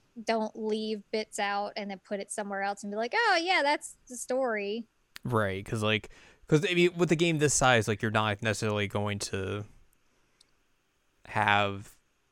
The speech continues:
Speaker 2: physical editions that are gonna be like, "Oh, we'll get the art book that comes with the physical edition," or something like that. Like, that's a weird thing to kinda leave out and place it somewhere ancillary that's just not in the game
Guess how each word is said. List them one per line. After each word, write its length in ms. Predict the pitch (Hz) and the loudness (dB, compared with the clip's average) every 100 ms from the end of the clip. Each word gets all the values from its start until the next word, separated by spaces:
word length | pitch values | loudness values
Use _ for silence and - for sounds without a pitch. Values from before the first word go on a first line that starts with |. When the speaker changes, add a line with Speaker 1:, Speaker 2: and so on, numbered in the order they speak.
| _ _ | _ _
Speaker 2:
physical 480 | - 127 113 110 104 | 0 2 2 2 2
editions 320 | 104 107 104 | 2 2 0
that 100 | 104 | 0
are 60 | 104 | 0
gonna 120 | 104 | 0
be 40 | |
like, 100 | 104 | 0
"Oh, 140 | 165 135 | 2 4
we'll 240 | 117 107 - | 4 0 -6
get 200 | 104 113 | -4 -4
the 140 | 135 131 | -4 -4
art 220 | 143 135 | -4 -4
book 360 | 101 98 - - - _ _ _ - | -4 -4 -8 -14 -14 _ _ _ -2
that 160 | 104 | 0
comes 260 | - 123 127 | 4 4 4
with 160 | 135 - | 2 2
the 100 | 156 | 2
physical 480 | 175 156 139 117 101 | 4 4 4 4 2
edition," 340 | 104 98 107 | 0 -2 -4
or 80 | 98 | -6
something 240 | - 101 | -6 -6
like 140 | 101 92 | -6 -4
that. 140 | 101 | -4
Like, 180 | 101 - - - - | -4 -6 -12 -16 -2
that's 120 | 131 | 4
a 60 | 123 | 6
weird 280 | 123 131 - | 8 6 6
thing 240 | 120 113 | 4 4
to 480 | 113 101 101 101 98 - - - | 2 0 0 -4 -6 -12 -20 -4
kinda 200 | 113 104 | -2 -2
leave 260 | 104 107 104 | -4 -4 -2
out 320 | 104 101 98 | -2 -4 -8
and 320 | 95 101 - - _ _ - - | -14 -16 -18 -20 _ _ -20 -10
place 280 | - 107 - | -4 -2 -2
it 120 | 107 | -4
somewhere 800 | - 113 107 104 98 98 101 - _ _ 120 | -4 -2 -2 -2 -2 -4 -8 -12 _ _ -6
ancillary 680 | 120 117 104 101 101 101 | -4 -4 -2 -2 -2 -4
that's 380 | 98 101 - - _ _ | -6 -6 -8 -12 _ _
just 260 | - 104 - | -4 -4 -2
not 220 | 110 110 | -4 -4
in 80 | 107 | -6
the 100 | 104 | -6
game 460 | 104 101 98 101 | -4 -4 -6 -12